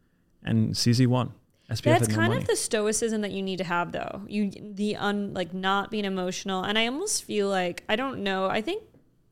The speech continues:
Speaker 2: it's hard to say that Sam was emotional, because I don't think he was. I think he was an, um, opportunist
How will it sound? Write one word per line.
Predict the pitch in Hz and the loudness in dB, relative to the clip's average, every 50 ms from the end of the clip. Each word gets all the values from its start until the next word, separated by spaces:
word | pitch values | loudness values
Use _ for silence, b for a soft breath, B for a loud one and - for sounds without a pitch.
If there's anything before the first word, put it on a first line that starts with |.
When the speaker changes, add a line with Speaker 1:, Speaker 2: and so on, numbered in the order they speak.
| _ _ _ _ _ _ _ - | _ _ _ _ _ _ _ -8
Speaker 2:
it's | - 254 | -6 -2
hard | - 349 403 - | 0 2 2 4
to | 523 | 4
say | 466 - 277 269 | 4 4 4 4
that | 247 226 233 | 4 4 2
Sam | - - 208 202 196 196 | 0 0 0 0 2 0
was | 196 196 190 190 | 0 0 -2 -2
emotional, | 185 180 180 180 185 185 - 247 254 254 262 254 - - - - _ _ _ _ _ _ _ _ _ _ _ _ _ _ _ - - - | -2 -2 -2 -2 -4 -4 -4 -4 -4 -4 -4 -4 -6 -8 -14 -20 _ _ _ _ _ _ _ _ _ _ _ _ _ _ _ -20 -10 -8
because | 233 226 220 226 220 | -6 -4 -2 0 0
I | 233 | 2
don't | 240 302 302 - | 2 0 0 -2
think | 349 339 311 | -4 -6 -6
he | - - 254 | -4 -4 -2
was. | 214 180 175 180 170 175 190 208 | -2 -2 -2 -2 -2 0 0 0
I | 202 196 | -2 -2
think | 185 202 202 | -2 -4 -2
he | - 208 | -2 -2
was | 185 175 | -2 -2
an, | 170 175 170 170 170 170 _ _ _ _ _ _ _ _ _ | -4 -6 -6 -6 -8 -10 _ _ _ _ _ _ _ _ _
um, | 175 175 185 185 - | -8 -8 -6 -6 -4
opportunist | - 185 180 - 185 165 - 202 196 202 226 247 254 247 - - - | -4 -4 -4 -4 -6 -6 -4 -4 -4 -4 -4 -4 -6 -6 -8 -8 -8